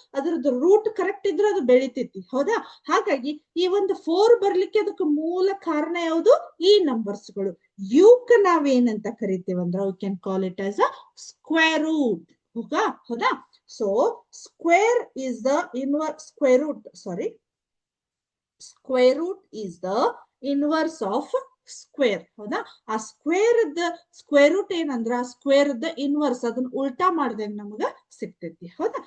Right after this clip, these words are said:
So ನಾನ್ ಇದನ್ನ ಈ ರೀತಿ ಬರಿಬಹುದು, ಹೌದಾ? So ಈ ಫೋರ್ ಅನ್ನ ಈ ರೀತಿ ಬರೆದಾಗ ನನಗ ಟೂ ಸಿಗ್ತೈತಿ, ಕರೆಕ್ಟಾ? Square root of four is two, ಅಂದ್ರ ನಾಲ್ಕರ ವರ್ಗಮೂಲ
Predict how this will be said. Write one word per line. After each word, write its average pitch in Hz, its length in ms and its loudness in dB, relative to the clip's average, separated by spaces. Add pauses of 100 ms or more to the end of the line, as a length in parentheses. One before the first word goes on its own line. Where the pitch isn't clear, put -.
(120)
So - 200 -4
ನಾನ್ 427 220 -2
ಇದನ್ನ 381 200 -4
ಈ 381 260 0
ರೀತಿ 359 300 -2
ಬರಿಬಹುದು, 208 640 -4
ಹೌದಾ? 233 340 -6 (500)
So 233 180 -6 (1200)
ಈ 294 120 -4
ಫೋರ್ 339 440 -2
ಅನ್ನ 285 200 -4 (180)
ಈ 330 260 2
ರೀತಿ 320 360 -4
ಬರೆದಾಗ 208 580 -6
ನನಗ 254 340 -6 (180)
ಟೂ 277 140 -2
ಸಿಗ್ತೈತಿ, - 640 -12 (520)
ಕರೆಕ್ಟಾ? 196 320 -14 (320)
Square 277 440 0
root 330 220 -2
of 330 220 -2
four 302 360 0
is 440 280 4 (400)
two, 277 260 -2
ಅಂದ್ರ 240 260 -2 (380)
ನಾಲ್ಕರ 311 640 -2 (140)
ವರ್ಗಮೂಲ 254 760 -2